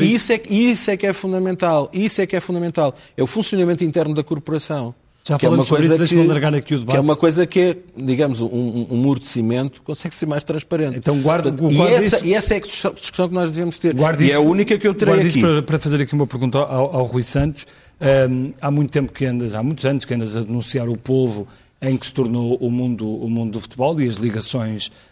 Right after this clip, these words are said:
Speaker 1: eh, muito perigosas que o, que o futebol vai estabelecendo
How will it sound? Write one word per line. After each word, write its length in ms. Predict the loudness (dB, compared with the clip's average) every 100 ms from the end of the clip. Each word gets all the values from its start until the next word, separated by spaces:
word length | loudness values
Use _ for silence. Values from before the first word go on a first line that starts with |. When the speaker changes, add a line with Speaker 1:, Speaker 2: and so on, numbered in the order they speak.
| _ -10
Speaker 1:
eh, 140 | -8
muito 280 | -2 -2 -2
perigosas 580 | 0 0 0 -4 -4 -8
que 140 | -6
o, 160 | -6 -6
que 120 | -8
o 40 | -10
futebol 360 | -10 -8 -6
vai 200 | -4 -6
estabelecendo 760 | -6 -6 -6 -6 -6 -6 -8